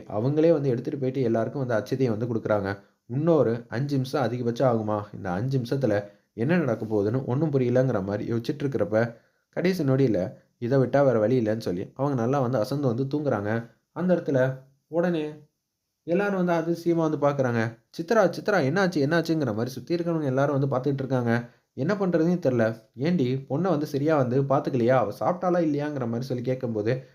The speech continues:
அப்பன்னு பார்த்து ஒருத்தர் வந்து வராங்க. வந்துட்டு என்ன ஆச்சுன்னு சொல்லி பார்க்குறாங்க. அந்த இடத்துல "பொண்ணுக்கு ரொம்பவே வந்து அசதியா இருக்கு" அப்படின்னு அந்த இடத்துல வந்து சொல்லிட்டு இருக்காங்க. உடனே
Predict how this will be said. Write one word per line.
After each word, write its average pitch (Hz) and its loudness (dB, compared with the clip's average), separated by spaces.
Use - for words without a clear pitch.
அப்பன்னு 175 2
பார்த்து 113 0
ஒருத்தர் 175 2
வந்து 151 2
வராங்க. 160 2
வந்துட்டு 139 0
என்ன 113 -2
ஆச்சுன்னு 151 -2
சொல்லி 123 0
பார்க்குறாங்க. 120 0
அந்த 190 -4
இடத்துல 139 0
"பொண்ணுக்கு 180 0
ரொம்பவே 143 2
வந்து 127 2
அசதியா 139 0
இருக்கு" 107 0
அப்படின்னு 117 -4
அந்த 143 0
இடத்துல 139 0
வந்து 135 2
சொல்லிட்டு 135 0
இருக்காங்க. 117 2
உடனே 143 0